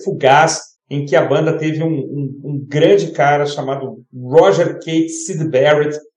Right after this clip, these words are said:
né, compondo, escrevendo, cantando, e eles fizeram realmente um disco muito, muito, muito interessante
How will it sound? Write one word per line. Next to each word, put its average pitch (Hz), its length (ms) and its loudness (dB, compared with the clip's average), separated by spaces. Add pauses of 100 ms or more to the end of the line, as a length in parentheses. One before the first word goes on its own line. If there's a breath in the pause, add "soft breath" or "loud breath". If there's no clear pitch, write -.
(100)
né, 127 460 -2
compondo, 151 580 0
escrevendo, 135 760 -4
cantando, 160 760 -2 (380)
e 131 60 -4
eles 143 160 -2
fizeram 139 320 -2
realmente 143 320 -4
um 139 80 -6
disco 135 400 -10
muito, 160 500 -4
muito, 139 240 -8
muito 143 200 -10
interessante 131 680 -6